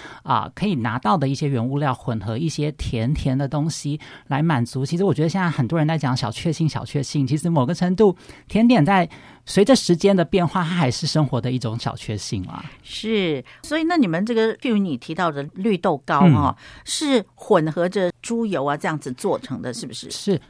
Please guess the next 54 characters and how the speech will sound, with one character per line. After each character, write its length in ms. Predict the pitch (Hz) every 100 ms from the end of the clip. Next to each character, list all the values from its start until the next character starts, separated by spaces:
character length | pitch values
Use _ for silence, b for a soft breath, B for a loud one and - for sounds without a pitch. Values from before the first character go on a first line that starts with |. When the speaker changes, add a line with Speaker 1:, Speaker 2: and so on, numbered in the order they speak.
| -
Speaker 1:
啊， 240 | 190 170
其 140 | -
实 180 | 240 254
传 400 | - - - 156
统 160 | 220 226
的 100 | 135
绿 160 | 160
豆 160 | 170 165
糕， 160 | 160 156
它 140 | 170
可 160 | 180 143
能 180 | 123
最 120 | 120 214
主 120 | 123
要 120 | 156
的 60 | 147
原 180 | 123
料 120 | 127 143
其 140 | 143
实 140 | -
就 160 | 131 139
是 260 | - 147 123
像 320 | 151 131 117
米 220 | 113 131
粉、 340 | - 127 - - B B B
像 220 | - 147
糖 320 | - 117 110
粉。 300 | 151 156 -
那 100 | 175
假 120 | 180 127
设 100 | 180
你 80 |
要 140 | 165 165
绿 200 | 160 170
豆 220 | - 160
的 80 | 135
话， 220 | 131 156
就 100 | 139
是 120 | 143
绿 120 | 143 147
豆 160 | 147
粉； 280 | 135 135 110
芝 220 | - -
麻 160 | 175 143
的 80 | 120
话， 100 | 143
就 100 | 131
是 120 | 143
加 200 | 131 127
芝 200 | 120 135
麻 160 | 117 107
到 140 | 117
里 160 | 110 98
面。 240 | 113 104